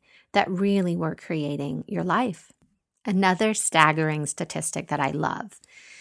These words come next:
is that only five percent of our waking life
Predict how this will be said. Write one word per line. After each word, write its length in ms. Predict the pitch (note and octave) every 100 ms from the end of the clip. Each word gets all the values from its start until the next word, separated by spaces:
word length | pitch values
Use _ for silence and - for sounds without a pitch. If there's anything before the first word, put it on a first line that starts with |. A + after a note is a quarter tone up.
| - - - _
is 200 | G#3+ G3
that 180 | F#3 -
only 340 | G3+ B3 D4
five 600 | C#4 - E3 D#3+ F#3 F#3+
percent 720 | - A#3+ - - - - - _
of 160 | E3+ D#3+
our 140 | D3+
waking 540 | E3 D#3 - G#3+ A3+ G3
life 540 | - - - -